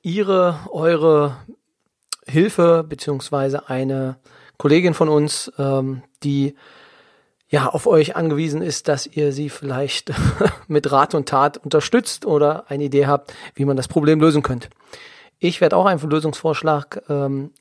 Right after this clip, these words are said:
au-, vorbringen. Ob der allerdings, äh, hilfreich ist, das würde ich dann die, ja, Gemeinschaft entscheiden lassen.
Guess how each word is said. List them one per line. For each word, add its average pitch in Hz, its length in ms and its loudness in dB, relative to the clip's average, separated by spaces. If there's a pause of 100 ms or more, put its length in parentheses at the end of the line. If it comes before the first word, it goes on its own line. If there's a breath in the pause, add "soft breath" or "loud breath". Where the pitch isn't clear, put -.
(220)
au-, 185 340 -6
vorbringen. 175 680 0 (1200 loud breath)
Ob 160 220 0
der 165 140 4
allerdings, 147 580 0
äh, 151 220 2
hilfreich 170 400 0
ist, 175 340 -8
das - 380 -4
würde 139 180 0
ich 131 140 -8
dann 131 340 -6 (220)
die, 143 340 -2 (280)
ja, 113 260 -12
Gemeinschaft 143 500 0
entscheiden 131 400 2
lassen. 123 240 -6